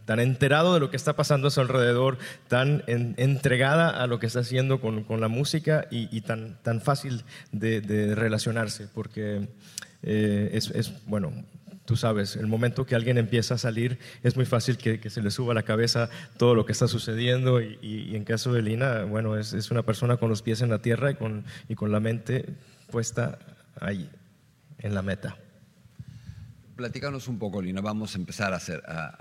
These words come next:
Speaker 2: a, a cerrar. Entiendo que podríamos estar mucho tiempo más, pero estoy muy consciente de la, de la hora.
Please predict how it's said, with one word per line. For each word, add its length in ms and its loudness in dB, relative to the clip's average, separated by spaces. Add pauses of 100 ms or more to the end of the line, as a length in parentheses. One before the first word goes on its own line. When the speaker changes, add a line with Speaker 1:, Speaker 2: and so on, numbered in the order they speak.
Speaker 2:
a, 200 -14
a 80 -14
cerrar. 380 -4
Entiendo 420 -6
que 100 -12
podríamos 460 -8
estar 400 -10
mucho 540 -6
tiempo 260 -6
más, 200 -8
pero 160 -4
estoy 280 -6
muy 200 0
consciente 520 -8
de 120 -8
la, 260 -10 (340)
de 140 -6
la 100 -2
hora. 480 -2